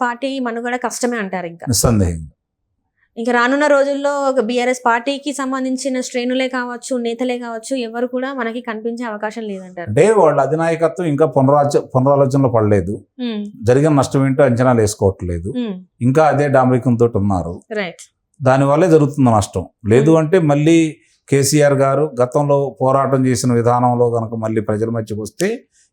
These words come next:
Speaker 2: ఏదన్నా మనుగడకి అవ-, అవకాశం ఉంటుంది తప్ప
Speaker 1: మ్మ్.
Speaker 2: ఇప్పుడు ఆయనకు అంత ఓపిక లేదు, అంత అవసరం కూడా ఉంటుందని ఆయన భావించట్లేదు. జరుగుతున్న పరిణామాలన్నీ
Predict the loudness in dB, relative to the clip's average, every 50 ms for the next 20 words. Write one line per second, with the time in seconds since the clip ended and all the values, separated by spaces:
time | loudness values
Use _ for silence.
0 | 0 2 4 4 4 4 4 4 4 4 2 0 -2 -2 0 0 0 -2 -2 -2
1 | -2 0 0 0 0 -2 -2 -4 -2 0 0 0 0 -2 -2 -2 -2 -2 -2 -2
2 | -4 -2 -2 -4 -4 0 0 0 0 -2 -6 -10 _ -10 -8 -8 -4 -4 -2 2
3 | 2 4 4 2 2 -2 -2 -4 -4 -2 -2 0 0 2 0 0 0 0 0 2
4 | 2 4 2 2 2 2 0 -2 -4 -8 -14 _ _ _ _ _ _ _ -4 -2
5 | 0 2 2 2 2 0 0 2 2 2 4 4 2 2 0 -2 -2 -2 0 0
6 | -2 -2 0 0 2 2 2 0 -4 -6 -8 -2 0 0 0 0 2 2 2 2
7 | 2 2 2 0 2 2 0 2 2 2 2 2 2 0 0 0 0 -2 -2 -4